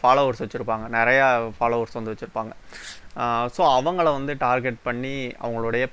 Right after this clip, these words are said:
பேஜை ஹேக் பண்ற ஒரு முறை தான் வந்து தொடர்ந்து நடந்துகிட்டு இருக்கு. அது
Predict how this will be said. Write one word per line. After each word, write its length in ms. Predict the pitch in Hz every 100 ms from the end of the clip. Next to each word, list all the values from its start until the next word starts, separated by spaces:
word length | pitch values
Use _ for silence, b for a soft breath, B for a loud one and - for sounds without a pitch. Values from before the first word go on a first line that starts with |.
| -
பேஜை 340 | 135 147 143 -
ஹேக் 220 | 120 -
பண்ற 360 | 127 120 127
ஒரு 200 | 127 120
முறை 340 | 113 117 123 127
தான் 180 | 127 117
வந்து 260 | 113 131
தொடர்ந்து 360 | - 117 117 117
நடந்துகிட்டு 400 | 113 113 113 -
இருக்கு. 280 | - 139 147
அது 240 | 123 120